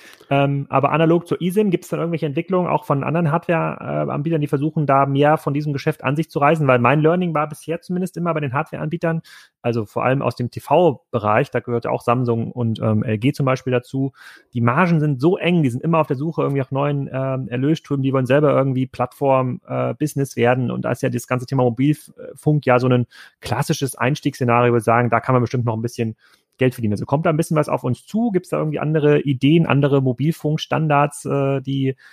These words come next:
äh, die da entwickelt, äh, entwickelt werden? Oder ist das ein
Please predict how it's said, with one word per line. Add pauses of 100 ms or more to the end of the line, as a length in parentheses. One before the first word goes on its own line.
(180)
äh,
die
da
entwickelt,
äh,
entwickelt
werden?
Oder (240)
ist
das
ein